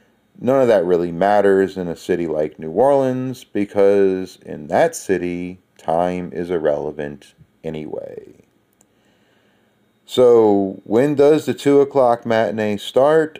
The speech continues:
at a theater in New Orleans, Louisiana? Well, it really just starts either when you get there or the performers are ready to begin, whichever happens last.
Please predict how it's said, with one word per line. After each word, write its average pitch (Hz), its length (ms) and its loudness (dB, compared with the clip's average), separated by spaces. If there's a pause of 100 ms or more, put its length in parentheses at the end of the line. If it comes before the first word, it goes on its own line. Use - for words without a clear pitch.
at 101 180 0
a 95 60 0
theater 110 520 -2
in 92 200 -6
New 90 100 -6
Orleans, 90 500 -2
Louisiana? 127 1000 -4 (920)
Well, 180 320 2
it 160 120 -4
really 147 360 4
just 131 320 -2
starts 104 480 2
either 90 480 0
when 85 300 -8
you 135 220 -2
get 143 320 -2
there 110 580 -2 (480)
or 98 600 2
the 107 100 -4
performers 101 720 -4
are 87 180 -2
ready 82 500 -2 (180)
to - 120 -12
begin, 67 720 -12 (640)
whichever 101 520 0
happens 71 440 -10
last. - 720 -16